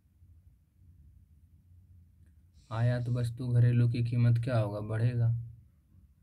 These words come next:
यदि घरेलू उपभोक्ताओं की मांग अनंत रूप से लोचदार है, ठीक है, परफेक्टली इलास्टिक है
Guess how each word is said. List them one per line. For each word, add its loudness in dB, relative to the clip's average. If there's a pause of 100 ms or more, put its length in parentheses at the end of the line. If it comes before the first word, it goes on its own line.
(2000)
यदि -6
घरेलू 0
उपभोक्ताओं -6
की -8
मांग -2
अनंत -2
रूप 0
से -10
लोचदार -2
है, -10 (840)
ठीक -8
है, -2 (1400)
परफेक्टली 0
इलास्टिक 0
है -12